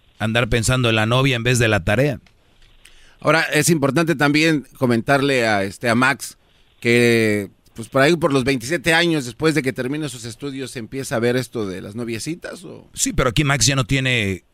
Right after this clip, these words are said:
Speaker 1: ya no tiene, él ya no, o sea, a ver, brodis, quiero que entiendan esto. Yo lo que digo aquí es para él. A los dieciocho, su hijo ya puede hacer lo que él quiera.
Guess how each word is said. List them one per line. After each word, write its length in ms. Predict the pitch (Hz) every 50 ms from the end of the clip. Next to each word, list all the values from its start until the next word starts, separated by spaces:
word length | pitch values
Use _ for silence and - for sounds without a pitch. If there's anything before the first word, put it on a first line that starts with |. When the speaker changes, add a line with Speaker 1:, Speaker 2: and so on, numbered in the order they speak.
| _ -
Speaker 1:
ya 160 | 101 110 117
no 80 | 123
tiene, 280 | - - 127 123 117 -
él 200 | - 110 123 127
ya 120 | 113 120 120
no, 140 | 127 120 123 _ _ _ _ - - -
o 80 | - 98
sea, 240 | - 127 117 110 107
a 20 |
ver, 160 | 107 113 113 113
brodis, 480 | 113 120 123 120 104 82 - - - _ _ _
quiero 180 | - - 196 170
que 80 | 165
entiendan 400 | 139 104 82 127 131 127 120 113
esto. 340 | 113 110 101 - - 71 - _ _ _ _ _ _ _ _ _ _
Yo 100 | - 127
lo 120 | 170 180 123
que 120 | - 127
digo 180 | 123 135 147 151
aquí 400 | 131 - 127 127 131 143 170 - -
es 160 | 120 113 -
para 300 | - 117 107 104 98 110
él. 220 | 127 127 107 90 - _ _ _ -
A 80 | 110 113
los 140 | 110 104
dieciocho, 640 | 101 107 98 - 127 151 110 - - 156 175 190 240 - _ _ _ _ _ _ -
su 180 | - - 107
hijo 220 | 113 120 - 156 151
ya 140 | 123 123 113
puede 180 | - 135 123
hacer 180 | 113 98 123 117
lo 100 | 110 95
que 100 | - 110
él 100 | 98 85
quiera. 380 | - 113 120 123 110 78 -